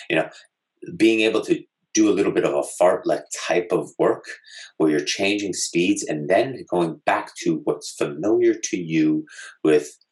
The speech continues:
track speeds and sensations. So you don't just always want to do the same thing. You also want to, to shock the body into doing something completely different and see how it reacts by then returning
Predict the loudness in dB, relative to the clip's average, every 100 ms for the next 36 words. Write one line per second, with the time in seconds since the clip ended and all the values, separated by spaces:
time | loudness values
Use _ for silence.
0 | _ _ _ _ _ -12 -2 -2 -2 -6
1 | -6 -4 -4 -4 -8 -8 -6 -6 -4 -4
2 | -4 -4 -4 -8 -10 -12 -14 _ _ _
3 | -4 0 2 2 0 -2 -6 -4 2 2
4 | 2 0 -2 -2 0 0 0 0 -2 -4
5 | -2 -2 -2 -12 -12 -2 0 2 0 0
6 | -2 -2 -6 _ -4 -2 -2 -8 _ _
7 | _ -20 -20 -8 -4 0 0 -2 -4 0
8 | 2 2 2 0 -2 -2 0 0 -2 -4
9 | -6 -6 -8 0 2 2 0 0 -2 -8
10 | -6 -4 -2 -2 0 0 0 0 2 2
11 | 0 -4 -4 -4 -8 _ _ _ 0 0
12 | 0 -2 -4 -6 -14 -10 -4 0 0 -2